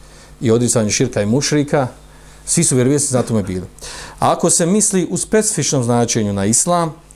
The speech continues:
a to je ono sa čime je došao Muhammed sallallahu alejhi ve sellem,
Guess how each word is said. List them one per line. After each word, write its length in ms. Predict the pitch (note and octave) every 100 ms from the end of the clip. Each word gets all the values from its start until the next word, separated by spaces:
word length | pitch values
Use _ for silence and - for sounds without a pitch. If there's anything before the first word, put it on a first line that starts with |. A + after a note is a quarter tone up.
| - - - -
a 80 | A#2+
to 140 | D3+
je 60 | D#3
ono 140 | D3
sa 120 | C3+
čime 220 | B2+ D3+
je 40 | C3
došao 260 | C#3 C#3
Muhammed 320 | B2 A#2 C#3 -
sallallahu 560 | A#2+ A2+ B2+ B2+ A2+
alejhi 260 | G#2+ B2+ C3
ve 60 |
sellem, 280 | G#2+ C#3+ E3+